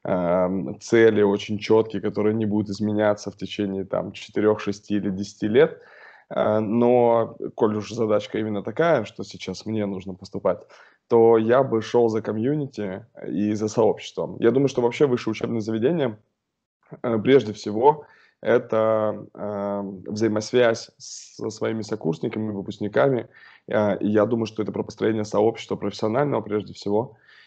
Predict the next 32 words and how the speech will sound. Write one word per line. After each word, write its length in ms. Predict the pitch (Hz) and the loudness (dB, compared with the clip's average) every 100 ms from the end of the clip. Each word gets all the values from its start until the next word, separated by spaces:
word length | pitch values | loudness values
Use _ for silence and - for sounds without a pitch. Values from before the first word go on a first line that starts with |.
| - | -8
И, 420 | - 113 107 107 | 0 2 2 2
м, 460 | 104 101 101 - - | 0 -2 -4 -8 -10
э, 280 | 71 98 101 | -4 -2 0
поэтому 300 | 107 110 117 | 2 2 4
я 80 | 107 | 2
бы 140 | 104 104 | 2 0
искал 580 | - 113 107 104 95 - | 2 2 4 2 -2 -2
то 120 | 110 | 0
сообщество, 420 | 110 110 - 104 | 2 0 -2 -8
которое 440 | 101 95 113 110 | -6 -2 0 0
мне 200 | 104 107 | -2 -4
было 220 | 101 104 101 | -2 -4 -4
интересно. 640 | 104 107 90 - - - - - | -2 -2 -2 -4 -14 -14 -14 -4
Ну, 160 | 113 | -2
то 120 | 107 - | 0 -4
есть, 180 | - | -4
если 260 | 101 95 101 | -6 -4 -4
бы 260 | 98 98 98 | 0 2 4
я 300 | 98 92 - - - | 4 2 -6 -20 -20
сегодня 540 | - - 104 101 87 87 | -8 -2 2 2 2 -4
прям 200 | - 92 | -8 -8
находился, 520 | - 113 165 190 101 | -6 -2 0 0 -2
то 160 | - | 0
я 120 | 101 95 | 2 2
бы 100 | 95 | 2
шел 180 | 104 | 0
на 80 | 101 | -2
факультет 460 | 104 - 98 92 - | -6 -10 -6 -4 0
права 200 | 104 98 | 2 2
Высшей 260 | 92 104 | 0 -8
школы 240 | - 104 98 | -2 0 0
экономики, 520 | 117 151 92 78 | 0 0 -2 -4